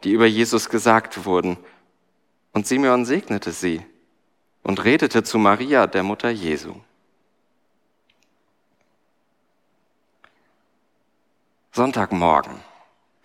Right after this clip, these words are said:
sieben Uhr vierzehn. Noch einundzwanzig Minuten, bis der Wecker klingelt.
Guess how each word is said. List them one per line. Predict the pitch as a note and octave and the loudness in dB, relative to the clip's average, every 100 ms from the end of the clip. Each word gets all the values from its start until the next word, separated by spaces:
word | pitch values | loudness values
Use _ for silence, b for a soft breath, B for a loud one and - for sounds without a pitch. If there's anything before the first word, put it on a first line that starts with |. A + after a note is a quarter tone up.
| _ _ _ | _ _ _
sieben | - B2 B2 | -6 -2 0
Uhr | A2 | 0
vierzehn. | G#2 - F2 - - - _ _ _ _ _ _ _ _ _ _ B B | -2 -2 -2 -4 -16 -18 _ _ _ _ _ _ _ _ _ _ B B
Noch | B2 C3+ | 0 2
einundzwanzig | - E3+ G3 - E3 G#3 E3+ - | 4 6 4 4 4 4 -2 2
Minuten, | C#3 C#3+ G#3+ D#3+ | 2 2 2 2
bis | C#3 - | 2 0
der | - B2+ A2+ | 2 2 2
Wecker | B2 G2+ | 0 0
klingelt. | - - C#2+ C2 | -2 -8 -8 -12